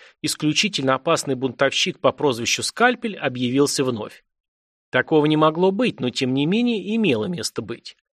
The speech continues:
Проигнорировать сообщение, поступившее от независимых друг от друга источников, он никак не мог. Данная информация требовала надлежащей проверки, но спешить с оглаской совсем не следовало. Тяжело поднявшись, граф в глубокой задумчивости, пройдясь по рабочему кабинету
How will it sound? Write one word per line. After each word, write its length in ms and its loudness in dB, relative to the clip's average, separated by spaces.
Проигнорировать 720 2
сообщение, 680 2
поступившее 680 -2
от 100 -2
независимых 680 0
друг 260 0
от 100 0
друга 300 0
источников, 680 -2
он 120 0
никак 340 0
не 100 0
мог. 320 0
Данная 320 0
информация 560 0
требовала 380 2
надлежащей 560 2
проверки, 640 0
но 100 0
спешить 420 0
с 80 -2
оглаской 480 0
совсем 460 0
не 80 -2
следовало. 580 -2
Тяжело 380 4
поднявшись, 680 -2
граф 340 2
в 40 -14
глубокой 420 0
задумчивости, 680 -2
пройдясь 440 0
по 120 -2
рабочему 460 0
кабинету 580 -4